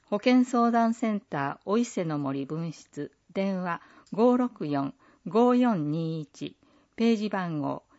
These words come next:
一零零五九四二。項目二、健康教室、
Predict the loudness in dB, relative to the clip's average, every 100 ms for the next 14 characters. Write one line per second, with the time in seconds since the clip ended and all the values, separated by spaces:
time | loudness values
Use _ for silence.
0 | _ -10 -4 0 2 2 0 -2 -6 -8
1 | _ _ -2 2 2 0 0 0 0 -4
2 | -4 -4 -6 -8 _ _ _ _ _ _
3 | _ _ _ _ _ -2 2 2 0 -2
4 | -4 -4 -6 -14 _ _ _ _ _ 2
5 | 2 2 0 -4 0 0 0 -4 _ -14